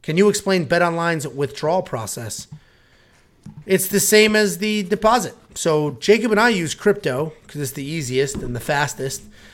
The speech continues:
Um, and you just do withdrawal. You put in your crypto address and bingo bongo, there's your money. Very, very simple. But, uh, crypto is always the easiest with the offshore books, and they will give you all sorts of deposit bonuses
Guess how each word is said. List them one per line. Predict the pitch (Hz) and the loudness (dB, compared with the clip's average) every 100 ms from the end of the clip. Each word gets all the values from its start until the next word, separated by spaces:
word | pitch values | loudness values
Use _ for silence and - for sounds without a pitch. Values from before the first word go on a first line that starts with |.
| - - | -20 -10
Um, | 180 151 156 151 147 143 | -2 2 4 2 -2 -6
and | 143 | -6
you | 139 | -4
just | 139 139 | -4 -2
do | 156 151 | -2 0
withdrawal. | 143 147 156 247 247 | -2 2 4 4 2
You | 151 | -4
put | 127 160 | -2 -2
in | 156 160 | 0 -2
your | 151 147 | -2 -4
crypto | - 185 185 180 | -4 -4 0 0
address | 202 226 226 | 0 0 -2
and | 190 170 131 | -4 -4 -4
bingo | 175 185 190 | -2 2 0
bongo, | 175 196 202 160 156 151 | 0 -2 0 0 0 -2
there's | 143 156 | -2 -2
your | 147 | -2
money. | 165 139 101 _ _ _ - - - 143 | -2 -4 -6 _ _ _ -16 -16 -20 0
Very, | 156 | 4
very | 135 135 | 4 2
simple. | 123 107 - - - - _ - _ | 0 -8 -10 -18 -20 -20 _ -20 _
But, | - 143 - | -4 -2 2
uh, | 147 | 2
crypto | 139 240 285 | 4 4 6
is | 277 214 | 8 8
always | 208 208 | 8 6
the | 180 180 | 0 -4
easiest | 170 160 147 151 | -4 -4 -4 -4
with | 143 | -4
the | |
offshore | 151 147 - 147 | -2 -2 -2 -2
books, | 170 185 - - - - | 0 -2 -6 -14 -20 -4
and | 175 175 | 0 2
they | 165 202 | 6 6
will | 180 196 | 8 6
give | 156 175 175 | 6 2 2
you | 175 170 - - | 0 -4 -4 0
all | 170 165 | 2 2
sorts | - 165 156 | 0 -2 -2
of | 151 131 110 - _ - | -4 -4 -8 -18 _ -6
deposit | 160 160 160 143 | -4 4 4 4
bonuses | 123 135 135 131 127 | 0 -2 -2 -4 -6